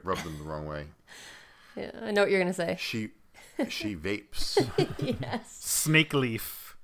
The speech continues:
Speaker 1: Snake leaf, according to Michael Chabon.
Speaker 2: It said, she said
Speaker 1: I
Speaker 2: that
Speaker 1: don't know.
Speaker 2: in the
Speaker 3: No, she says it.
Speaker 2: in the
Speaker 3: Yeah.
Speaker 2: show.
Speaker 1: Oh, does
Speaker 2: Yeah,
Speaker 1: she?
Speaker 2: yeah.
Speaker 1: Okay, okay. I, I think I must have missed it then.
Speaker 3: What,
Speaker 1: Snake leaf.
Speaker 2: Like,
Speaker 3: whatever
Speaker 2: it's,
Speaker 3: that
Speaker 2: it's
Speaker 3: is.
Speaker 2: clearly weed.
Speaker 3: No, yeah, whatever that is, but yes,
Speaker 2: Snake
Speaker 3: come on.
Speaker 2: leaf? Like, come on.
Speaker 3: Come on.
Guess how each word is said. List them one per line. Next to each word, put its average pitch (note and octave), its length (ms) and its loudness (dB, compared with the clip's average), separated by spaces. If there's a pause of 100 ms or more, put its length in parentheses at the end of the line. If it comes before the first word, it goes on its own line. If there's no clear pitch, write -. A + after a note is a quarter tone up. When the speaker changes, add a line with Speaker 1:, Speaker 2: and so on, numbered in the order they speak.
(260)
Speaker 1:
Snake A#2+ 400 0
leaf, F2+ 220 2
according F2 300 -2
to E2+ 60 -2
Michael E2 280 -4
Chabon. D2 540 -6 (440)
Speaker 2:
It B3+ 140 6
said, D#4 300 2
she C#4+ 100 0
said E4 220 0
Speaker 1:
I - 20 -10
Speaker 2:
that F#3 200 8
Speaker 1:
don't F#3 80 2
know. G3 60 4
Speaker 2:
in F#3+ 120 0
the F#3+ 80 4
Speaker 3:
No, E3+ 100 10
she G3+ 220 4
says D3+ 260 6
it. G2 220 -6
Speaker 2:
in G#3+ 200 4
the G#3 120 2
Speaker 3:
Yeah. - 80 2
Speaker 2:
show. F#3 240 0
Speaker 1:
Oh, A2 140 8
does A2 220 6
Speaker 2:
Yeah, F#3 100 4
Speaker 1:
she? A#2+ 100 2
Speaker 2:
yeah. F#2 80 0
Speaker 1:
Okay, E2 320 0 (180)
okay. E2+ 220 -6 (240)
I, F2+ 40 -4
I F2+ 140 -6
think E2 220 -8
I D2+ 60 -4
must D2+ 180 -6
have C#2+ 80 -8
missed C#2 180 -10
it - 120 -12
then. C#2+ 200 -10 (800)
Speaker 3:
What, D#3 300 8
Speaker 1:
Snake A2 260 2
leaf. G2 220 -6
Speaker 2:
Like, B3 100 6
Speaker 3:
whatever D#3 240 8
Speaker 2:
it's, C#3+ 80 8
Speaker 3:
that A#2+ 60 2
Speaker 2:
it's A2 80 -2
Speaker 3:
is. - 40 -6
Speaker 2:
clearly A#3 300 2
weed. C#3+ 360 -6 (360)
Speaker 3:
No, G#3 180 12
yeah, A#2 220 6
whatever D3 380 6
that B2 160 6
is, G#2 140 -2
but A#2 140 -12
yes, A2 160 -6
Speaker 2:
Snake F3 320 -2
Speaker 3:
come A3+ 100 0
on. A3 80 2
Speaker 2:
leaf? A#3 320 0
Like, F#3+ 160 -2
come D#3 200 -4
on. - 100 -6
Speaker 3:
Come C3 120 0
on. G2 160 -8